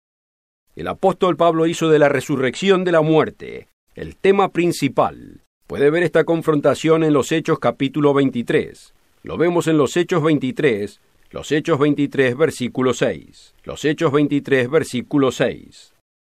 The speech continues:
Entonces Pablo, notando que una parte era de saduceos y la otra de fariseos,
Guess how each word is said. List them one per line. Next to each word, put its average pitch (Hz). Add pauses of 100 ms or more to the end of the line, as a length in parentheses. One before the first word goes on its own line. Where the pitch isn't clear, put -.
(200)
Entonces 170
Pablo, 190
notando 165
que 160
una 175
parte 151
era 151
de 131
saduceos 135
y 139
la 120
otra 151
de 143
fariseos, 117